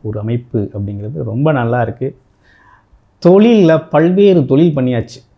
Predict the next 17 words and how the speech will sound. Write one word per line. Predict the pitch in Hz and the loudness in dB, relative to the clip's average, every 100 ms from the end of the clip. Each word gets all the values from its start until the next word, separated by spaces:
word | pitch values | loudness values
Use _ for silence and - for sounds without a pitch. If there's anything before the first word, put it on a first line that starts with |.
| - | -12
ஒண்ணு | 113 131 170 160 | -6 -2 0 0
ரெண்டு | 131 110 | 0 0
தொழில், | 117 131 123 107 | 0 -2 0 -2
எக்கச்சக்கமான | 110 - 160 - 151 - 135 123 117 107 | -4 -4 -8 -6 -10 -8 -8 -6 -8 -8
தொழில்களை | 120 135 147 147 113 | -6 -4 -2 -4 -4
ஆரம்பிச்சு, | 113 120 110 107 - 127 - _ _ _ _ _ _ 151 | -4 -6 -6 -10 -14 -16 -16 _ _ _ _ _ _ 2
தொழில்கள்ல | 175 214 202 185 156 143 | 4 4 2 0 2 0
ஒரு | 127 117 | 0 -2
பெரிய | - 160 175 | -4 -2 0
மாற்றம் | 127 139 165 - 160 | 0 -2 -4 -2 0
இல்ல, | 131 120 107 - _ _ 127 | 0 -2 -2 -6 _ _ -2
முன்னேற்றம் | 143 165 185 175 175 143 | 0 2 2 0 -2 -4
இல்ல, | 127 117 113 - _ _ _ _ 131 | -2 -2 -4 -6 _ _ _ _ 0
எதிர்பார்த்த | 143 208 196 175 147 147 | 4 4 4 2 0 0
அளவு | 135 147 131 | 0 0 0
வருமானம் | 127 139 175 175 160 131 | 0 2 2 0 0 -2
இல்ல | 113 | -2